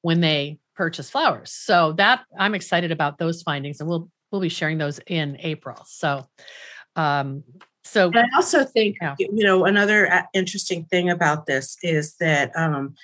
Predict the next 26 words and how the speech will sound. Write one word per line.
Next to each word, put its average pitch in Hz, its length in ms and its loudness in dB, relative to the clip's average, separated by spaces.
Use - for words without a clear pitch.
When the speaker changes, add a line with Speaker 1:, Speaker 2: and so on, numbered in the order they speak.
Speaker 2:
you 208 240 0
said 190 360 2
that, 160 300 4
um, 147 440 0
it's 185 180 -4
not 233 200 6
only 208 240 4
the 165 120 -2
consumer, 160 760 -2
it's 202 220 0
also, 202 800 4
um, 151 460 0
other, 185 560 4
you 196 220 0
know, 151 340 0
Speaker 1:
The 220 80 0
B 233 160 2
two 208 80 4
B, 180 380 2
right? 180 160 2
Speaker 2:
Right, 151 280 4
exactly. 147 680 -2
Speaker 1:
Right. 220 380 2
We 269 260 2
heard, 254 300 4
uh, 196 420 2